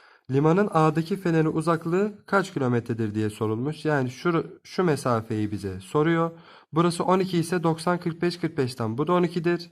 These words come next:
Doksanın karşısı kırk beşin karşısının kök iki katıdır. Cevabımız on iki kök iki.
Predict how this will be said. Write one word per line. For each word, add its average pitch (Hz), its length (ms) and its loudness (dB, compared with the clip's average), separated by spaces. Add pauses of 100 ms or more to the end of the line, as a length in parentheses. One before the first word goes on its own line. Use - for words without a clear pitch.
Doksanın 165 420 2
karşısı 135 400 0
kırk 127 220 -6
beşin 156 240 -4
karşısının 131 480 -4
kök 127 300 -6
iki 156 220 -6
katıdır. 156 440 -4 (140)
Cevabımız 127 720 2
on 135 180 0
iki 92 440 -8
kök 135 280 -6 (100)
iki. 117 340 -8